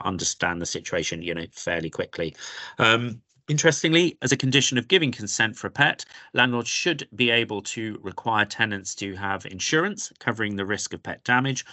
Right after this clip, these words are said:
or for them to pay the landlord's reasonable costs of maintaining, um, that insurance themselves. Now, at committee stage, um, Property Mark called for, um,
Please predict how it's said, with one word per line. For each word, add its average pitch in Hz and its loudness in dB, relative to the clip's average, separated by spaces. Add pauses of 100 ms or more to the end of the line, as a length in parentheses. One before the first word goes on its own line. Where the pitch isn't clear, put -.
(180)
or 143 6 (200)
for 123 0
them 107 0
to - -8
pay 104 4
the 101 2
landlord's 110 2 (140)
reasonable 127 0
costs 92 -4
of 95 -8
maintaining, 92 -4 (100)
um, 90 -4
that 87 -6
insurance 92 -4
themselves. 85 -2 (560)
Now, 123 6
at 123 0
committee 151 4
stage, 120 6
um, 117 -2 (180)
Property 135 0
Mark 110 4 (120)
called 117 2
for, 110 2
um, 104 -2